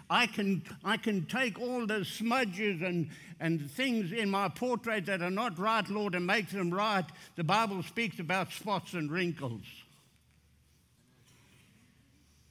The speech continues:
I wanna get rid of those spots and wrinkles, folk. You understand? I've gotta get rid of them, man. I wanna deal with every spot. I wanna deal with every sprinkle if I'm able to do it.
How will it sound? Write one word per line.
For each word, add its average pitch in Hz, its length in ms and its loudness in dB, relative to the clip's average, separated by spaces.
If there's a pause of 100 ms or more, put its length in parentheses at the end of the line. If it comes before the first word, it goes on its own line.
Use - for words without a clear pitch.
(720)
I 170 60 -8
wanna 160 160 4
get 151 200 2
rid 165 180 0
of 151 80 -2
those 139 180 -2
spots 165 340 -4
and 139 120 -2
wrinkles, 151 420 -2
folk. 113 300 -8 (1000)
You 135 100 -6
understand? 175 680 -2 (1400)
I've 180 140 -6
gotta 160 180 0
get 151 200 0
rid 196 220 -2
of 165 120 -2
them, 110 200 0
man. 147 280 -2 (880)
I 180 60 -2
wanna 185 180 2
deal 190 180 0
with 160 140 2
every 233 300 4
spot. 170 340 0
I 160 60 -2
wanna 175 240 0
deal 190 240 0
with 175 160 0
every 220 260 2
sprinkle 196 480 -2
if 170 160 -4
I'm 175 200 2
able 180 360 2
to 170 140 -4
do 143 180 -2
it. 101 140 -6